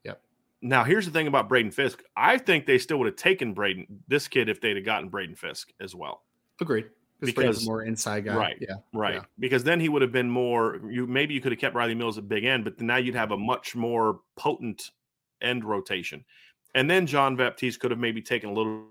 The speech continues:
Speaker 2: just an Ademilola role, in my view. So, uh, good pickup, Ryan, and we'll move on to the mailbag next, but this is a good pickup. I think we, we did a, you know, kinda got into the film and just the backstory.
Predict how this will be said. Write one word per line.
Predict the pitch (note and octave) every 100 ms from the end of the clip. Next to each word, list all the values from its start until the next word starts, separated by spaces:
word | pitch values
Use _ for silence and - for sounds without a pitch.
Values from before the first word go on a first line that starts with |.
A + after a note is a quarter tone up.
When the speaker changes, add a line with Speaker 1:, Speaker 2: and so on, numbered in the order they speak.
| _ _ _ _ _ _ _
Speaker 2:
just | G#2+ A#2 A2 A#2+
an |
Ademilola | G#2 F#2 F2+ E2+ E2 D2+
role, | B1 - _ _ _ -
in | F2+
my | D#2 C2+
view. | B1 B1 _ _ _ _ _ _
So, | - A2 F#2 F2 -
uh, | - - - - - -
good | C3 F#3+
pickup, | F#3 D#3+ D#3 - -
Ryan, | C#3 C#3+ C#3+
and | B2 C3
we'll | C#3
move | D3 C3+
on | C3+
to |
the | A#2+
mailbag | B2 B2 A#2+ A#2
next, | A#2 -
but | G#2 F#2+
this | A#2+ B2
is | B2
a |
good | A#2+
pickup. | B2 A#2 A2+ - -
I | G#2+
think | A2
we, | A2+ G2
we | A#2
did | G2 A2
a, | G#2 F2+ _ -
you | G2+
know, | F2 -
kinda | A2
got | F#2+ G#2 - -
into | G#2+
the | G2+
film | - G#2+ G#2 G2+
and | F#2
just | G2 -
the |
backstory. | G2 G2 - G#2